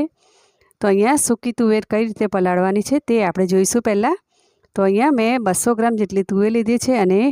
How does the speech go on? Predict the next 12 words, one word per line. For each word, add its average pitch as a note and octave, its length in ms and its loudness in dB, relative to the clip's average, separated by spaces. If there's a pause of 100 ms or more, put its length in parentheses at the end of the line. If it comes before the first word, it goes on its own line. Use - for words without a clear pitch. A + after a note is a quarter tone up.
(120)
પાણી F#3+ 260 0
પહેલેથી G#3 400 -2
ગરમ G3+ 240 0
કરવા G#3+ 260 0
મૂકી G#3 260 -4
દીધું G#3+ 180 0
છે. B3 220 0 (760)
તો - 40 -6
અહીંયા G3 260 2
મોટા B3 240 -2
વાસણમાં A#3 460 -2
આપણે G3+ 220 -4